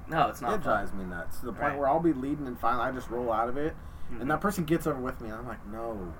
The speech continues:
Speaker 1: <laughs>
Speaker 2: go around me."
Speaker 1: Go around.
Speaker 2: <laughs>
Speaker 1: Yeah, no, tha-, that's why I also like having people that I can ride with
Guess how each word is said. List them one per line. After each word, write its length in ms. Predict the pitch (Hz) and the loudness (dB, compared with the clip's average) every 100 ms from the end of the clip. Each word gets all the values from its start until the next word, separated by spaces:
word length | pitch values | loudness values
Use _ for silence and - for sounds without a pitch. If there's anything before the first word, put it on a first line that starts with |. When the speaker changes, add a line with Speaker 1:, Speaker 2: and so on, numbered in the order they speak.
| - | -10
Speaker 1:
<laughs> 140 | - | -6
Speaker 2:
go 120 | 131 127 | 0 4
around 840 | 196 156 - 147 147 185 226 - | 6 6 4 2 0 2 2 0
me." 80 | - - | 0 2
Speaker 1:
Go 320 | 170 180 190 160 | 4 4 4 0
around. 1000 | 170 180 170 208 233 233 233 233 - 381 - | 0 0 0 0 0 0 0 0 4 4 2
Speaker 2:
<laughs> 680 | 190 - 202 175 170 147 | -2 -2 -2 -2 -4 -4
Speaker 1:
Yeah, 260 | 135 131 117 | 0 0 2
no, 200 | 127 131 | 2 2
tha-, 180 | 127 135 | 0 2
that's 240 | 156 214 208 | 4 4 4
why 340 | 208 180 139 - - - | 8 8 6 0 -4 6
I 180 | 143 | 8
also 420 | 156 175 165 160 143 | 8 6 6 4 4
like 340 | 131 135 139 | 8 8 8
having 380 | 139 139 135 123 | 8 6 6 -2
people 400 | 139 131 147 131 | 0 2 2 2
that 200 | 123 120 | 4 6
I 180 | 117 120 | 6 4
can 180 | 131 113 | 2 0
ride 380 | 104 110 123 127 | 2 6 4 4
with 280 | 127 123 | -2 -2